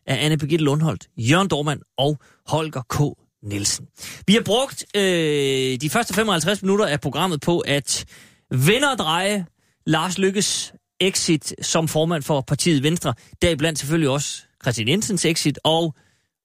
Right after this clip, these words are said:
hovedbestyrelsen Claus Hjort, alt hvad der har sådan været i, øh, periferien af det her opgør. Lige om lidt, så vender vi, øh, regeringens nye klimaudvalg og Mathias Tesfayes, øh, håndtryksundersøgelser. Men en lille bitte ting, vi lige skal, bare lige for at få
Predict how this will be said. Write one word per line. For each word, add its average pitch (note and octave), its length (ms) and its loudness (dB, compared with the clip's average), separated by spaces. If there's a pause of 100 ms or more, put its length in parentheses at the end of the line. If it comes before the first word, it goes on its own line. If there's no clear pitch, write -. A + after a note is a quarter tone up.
(160)
hovedbestyrelsen E3 580 0
Claus B2+ 180 -2
Hjort, D#3+ 320 -2 (300)
alt F3+ 180 0
hvad D3 140 -2
der C#3 80 0
har C3 140 -2
sådan C#3+ 300 -2
været D#3 320 2
i, C3+ 240 2
øh, A#2 160 0
periferien D3 600 0 (320)
af B2 100 -4
det D3+ 120 2
her D#3 180 2
opgør. A#2 400 -4 (1000)
Lige B3 260 6
om B3+ 60 0
lidt, G3 180 0
så F#3 240 -2 (240)
vender G#3 200 2
vi, G3 220 2
øh, D3+ 80 4
regeringens F3+ 460 0
nye G3 180 4
klimaudvalg E3+ 680 2
og A#2+ 280 0
Mathias B2+ 340 0
Tesfayes, D#3+ 800 0
øh, G#2+ 640 -2 (380)
håndtryksundersøgelser. F#3+ 1400 -2 (260)
Men F#3 180 0 (340)
en G3+ 140 0
lille A#3 180 2
bitte G#3 160 -2
ting, G#3+ 160 0
vi F3+ 60 0
lige G3+ 100 4
skal, F#3 200 0
bare F3 120 0
lige F#3+ 100 2
for F#3+ 120 -2
at D3 80 -6
få D#3 200 0